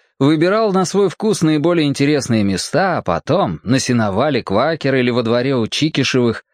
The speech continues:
эти отрывки читали вслух. Нельзя сказать, чтобы всегда было очень увлекательно.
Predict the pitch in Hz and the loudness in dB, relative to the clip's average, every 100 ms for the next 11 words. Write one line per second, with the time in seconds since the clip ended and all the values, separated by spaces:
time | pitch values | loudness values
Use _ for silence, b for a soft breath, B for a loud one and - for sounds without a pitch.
0 | _ _ - 214 208 165 107 113 - - | _ _ -2 0 0 0 -2 -4 -4 -4
1 | 113 - 80 78 - 60 55 - _ _ | -4 -2 -2 -2 -8 -8 -10 -12 _ _
2 | _ _ _ - 220 262 135 85 - 104 | _ _ _ -2 0 2 -2 -4 -2 0
3 | 180 - 156 139 - 117 117 165 165 139 | 0 0 0 0 -2 -2 0 0 2 2
4 | 127 - 120 110 110 - 73 - - 50 | 0 0 0 0 -2 -2 -6 -6 -12 -14